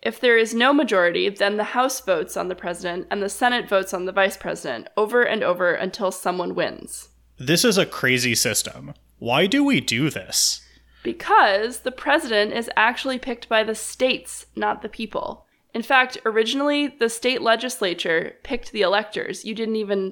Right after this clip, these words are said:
Speaker 1: cast a vote for them. Most things in the Constitution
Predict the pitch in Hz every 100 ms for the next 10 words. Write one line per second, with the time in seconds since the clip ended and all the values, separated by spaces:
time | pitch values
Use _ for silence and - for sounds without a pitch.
0 | - 196 220 - 185 208 - - 101 -
1 | - 240 _ _ - 247 311 349 359 359
2 | 339 262 240 247 233 - 254 240 208 175